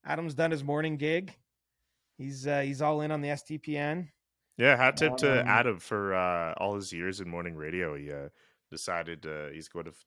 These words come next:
Speaker 2: follow, uh, not follow, he's going to put all of his work into the S D P N. He even put out a tweet today saying he slept in until seven thirty today.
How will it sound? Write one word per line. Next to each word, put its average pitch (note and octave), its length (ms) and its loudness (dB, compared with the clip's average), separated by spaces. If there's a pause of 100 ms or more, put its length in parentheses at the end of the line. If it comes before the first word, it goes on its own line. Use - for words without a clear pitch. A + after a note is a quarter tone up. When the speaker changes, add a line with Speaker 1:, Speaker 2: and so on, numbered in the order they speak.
Speaker 2:
follow, D#2 460 -6
uh, D2 260 -8
not F#2+ 160 0
follow, D#2+ 260 -4
he's D2 140 -12
going D#2 200 -10
to D2+ 200 -10 (340)
put B2 120 0
all C#3 160 6
of B2 40 -2
his G#2+ 140 0
work A2 220 0
into G2+ 180 -6
the F#2+ 160 -4
S G2 140 -6
D G#2 120 -12
P - 220 -8
N. G2 100 -2
He D2+ 60 -12
even C#3 140 -10
put C3+ 160 -4
out A2+ 100 -2
a F2+ 60 -6
tweet A#2+ 240 -14
today - 180 -14
saying D2+ 300 -12
he F2 80 -16
slept - 500 -10
in A#2+ 140 -6
until D2+ 260 -12
seven - 680 -10
thirty A#2 360 -12
today. - 260 -16